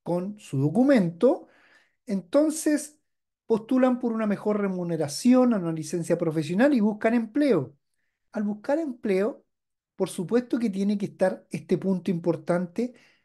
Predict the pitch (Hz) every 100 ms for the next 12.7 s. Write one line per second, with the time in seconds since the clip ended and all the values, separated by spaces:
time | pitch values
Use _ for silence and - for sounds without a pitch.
0 | - 165 190 185 170 175 160 - 208 233
1 | 220 214 190 165 160 156 160 - 123 107
2 | _ _ _ _ _ _ - 226 214 202
3 | 311 320 269 233 - 143 110 - _ _
4 | _ _ _ 160 214 339 - 302 233 220
5 | 190 214 208 196 160 165 180 170 151 143
6 | 147 135 127 - - 233 143 - _ _
7 | _ - 160 165 208 214 175 156 147 143
8 | 170 240 - 294 240 175 156 160 214 175
9 | 143 120 107 _ _ _ _ _ _ _
10 | _ _ _ 185 170 139 175 240 277 220
11 | 220 202 202 214 233 226 180 208 208 196
12 | 202 196 202 202 - 147 -